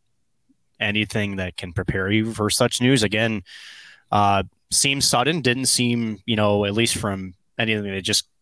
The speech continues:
came out of nowhere. I think that's what caught me by surprise was, uh, first, uh, saw the news from, uh, another former K V S C, another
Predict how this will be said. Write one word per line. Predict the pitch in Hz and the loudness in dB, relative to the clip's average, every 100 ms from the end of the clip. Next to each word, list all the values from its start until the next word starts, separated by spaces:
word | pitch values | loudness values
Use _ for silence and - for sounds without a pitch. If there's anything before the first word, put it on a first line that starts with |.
| - | -6
came | 104 104 | -2 0
out | |
of | 101 | -2
nowhere. | 90 92 110 90 | -2 0 2 2
I | 92 | -2
think | 98 | -6
that's | 98 - | -6 -4
what | 101 | -4
caught | - 92 | -4 -6
me | 101 101 | -4 -6
by | - - | -4 -4
surprise | - - - 95 98 95 | -4 -2 -2 -2 -2 -4
was, | 92 92 - | -6 -2 0
uh, | 95 90 90 - - - - | 0 -4 -6 -10 -20 -20 -14
first, | - 104 - 113 | -2 0 2 0
uh, | 101 | 0
saw | - 107 | 2 2
the | 98 | 0
news | 98 98 95 | -2 -2 -2
from, | - 95 95 | -2 -6 -4
uh, | 92 95 | -2 0
another | 110 104 95 | 0 0 2
former | 143 139 117 | 2 2 0
K | - 113 | 0 0
V | 101 98 | 0 0
S | 95 - | 2 2
C, | 110 110 | 2 2
another | 107 104 101 92 | 0 0 -2 -2